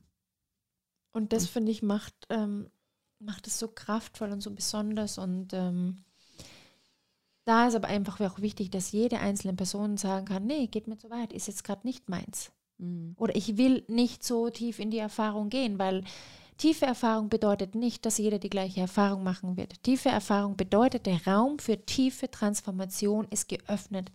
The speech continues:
Speaker 2: Mhm.
Speaker 1: Doch wie tief jemand geht oder ob jemand komplett an der Oberfläche bleibt, ist jedem selbst überlassen.
Speaker 2: Ja.
Speaker 1: Und das ist einfach ganz wichtig zu wissen. Ähm,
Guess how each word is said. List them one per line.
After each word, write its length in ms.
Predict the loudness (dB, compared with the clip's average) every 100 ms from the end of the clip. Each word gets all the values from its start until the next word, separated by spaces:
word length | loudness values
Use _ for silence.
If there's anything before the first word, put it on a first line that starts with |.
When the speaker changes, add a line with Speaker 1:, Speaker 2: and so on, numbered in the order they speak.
| 0
Speaker 2:
Mhm. 260 | 8 10 10
Speaker 1:
Doch 220 | 6 2
wie 120 | 0
tief 480 | -2 0 2 0 0
jemand 400 | 2 2 2 0
geht 220 | 0 0
oder 180 | 0 -2
ob 140 | -4
jemand 340 | -2 0 -2 -2
komplett 380 | -2 0 -2 -2
an 80 |
der 100 | -2
Oberfläche 480 | -2 -2 -4 -4 -4
bleibt, 440 | 0 2 2 0 _ -20 _ _
ist 180 | -8 0
jedem 220 | 0 2
selbst 440 | 2 2 0 -4 -8
überlassen. 640 | -4 -4 -2 -2 -4 -10 _ _ _ 2
Speaker 2:
Ja. 160 | 6 6 2 -20 -20 _ _ _ -14 -14 -4
Speaker 1:
Und 140 | 4 6
das 100 | 6
ist 100 | 4
einfach 280 | 2 0 -2
ganz 220 | -4 -4
wichtig 260 | -4 -6 -6
zu 140 | -2
wissen. 460 | 0 0 0 -2 -4 _ _ _ _ _ 2
Ähm, 380 | 4 4 0